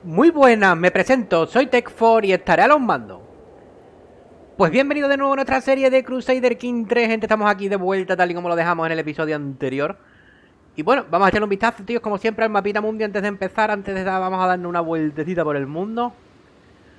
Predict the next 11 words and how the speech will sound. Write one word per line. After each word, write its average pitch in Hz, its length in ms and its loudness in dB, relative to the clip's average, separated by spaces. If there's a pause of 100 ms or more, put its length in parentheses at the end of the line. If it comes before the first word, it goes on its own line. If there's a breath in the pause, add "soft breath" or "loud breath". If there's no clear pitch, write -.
(360 soft breath)
A 139 140 2
ver 170 180 2
si 170 160 -8
vemos 135 400 -6
algo. 214 640 -2
Esto 180 160 -6
ha - 20 -14
cambiado, 170 560 -2
¿no? 214 320 -6
Tamen-, 135 500 -6 (280)
Tamentit. 135 580 -4